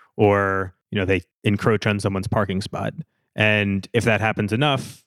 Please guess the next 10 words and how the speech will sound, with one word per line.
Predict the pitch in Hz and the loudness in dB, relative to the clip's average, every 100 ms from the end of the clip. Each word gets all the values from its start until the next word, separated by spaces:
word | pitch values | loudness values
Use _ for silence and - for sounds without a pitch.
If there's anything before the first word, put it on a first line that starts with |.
| _ | _
certain | - 101 95 | -8 -6 -2
people, | 107 98 98 98 - _ _ _ _ _ | 0 2 0 -2 -8 _ _ _ _ _
you | 104 | -6
know, | 95 92 | -6 0
rightfully | 107 101 113 104 | 0 2 2 0
so | - 104 104 104 | 2 2 2 2
or, | 104 101 98 95 95 - _ _ _ _ _ _ | 2 0 0 0 -2 -8 _ _ _ _ _ _
or | 101 95 | -2 0
not, | 110 113 107 - - _ _ _ - | 2 2 0 -4 -18 _ _ _ -8
they | 98 101 98 98 95 95 92 | 0 2 4 2 2 0 -2